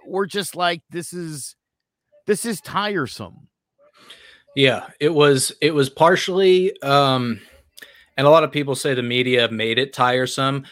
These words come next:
Speaker 2: which I agree with to some level. A lot of the time when I turn on the news during
Speaker 1: I'll
Speaker 2: the
Speaker 1: grant
Speaker 2: Trump
Speaker 1: you that.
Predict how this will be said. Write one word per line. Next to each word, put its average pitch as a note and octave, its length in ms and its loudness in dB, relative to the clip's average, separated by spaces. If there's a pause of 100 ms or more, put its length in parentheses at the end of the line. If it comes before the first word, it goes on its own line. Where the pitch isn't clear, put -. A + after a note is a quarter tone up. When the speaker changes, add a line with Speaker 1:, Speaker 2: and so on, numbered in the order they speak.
(180)
Speaker 2:
which B2+ 200 -2
I B2+ 120 4
agree B2 280 0
with B2+ 200 0
to A#2+ 160 -6
some A#2+ 360 0
level. C3+ 540 2
A A#2+ 80 -2
lot A#2+ 180 0
of B2 60 -2
the B2 80 -8
time B2+ 220 0
when B2 100 -4
I A2+ 80 0
turn A#2+ 280 -4
on A#2 100 -2
the A2 80 -6
news A2+ 320 -4
during B2 180 2
Speaker 1:
I'll A#3+ 80 0
Speaker 2:
the - 60 -8
Speaker 1:
grant A#3 160 -2
Speaker 2:
Trump G#3+ 160 -4
Speaker 1:
you E3 100 -4
that. C3+ 320 -4